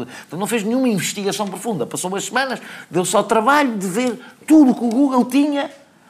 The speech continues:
descarregou toda a informação que era disponível. Não há nenhuma polícia política. Nem sequer a Coreia do Norte sabe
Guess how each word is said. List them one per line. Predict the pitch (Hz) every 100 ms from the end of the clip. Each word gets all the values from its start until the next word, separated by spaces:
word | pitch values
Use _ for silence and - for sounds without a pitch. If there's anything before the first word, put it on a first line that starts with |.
| _ _ -
descarregou | - 143 123 127 160 180 156
toda | 127 123
a |
informação | 120 127 135 - 131
que | 127
era | 120
disponível. | 123 - 180 233 226 226 - - - - - - - _ - -
Não | 214 233
há | 190 -
nenhuma | 190 220 208 190 262 202 143
polícia | - 139 - 123
política. | - 85 - - _ _ _ _ _ _ _ _
Nem | 214 233 302 285
sequer | - - - 208 247 220
a |
Coreia | 151 - 156 240 214
do | 156
Norte | 151 131 131
sabe | - 170 160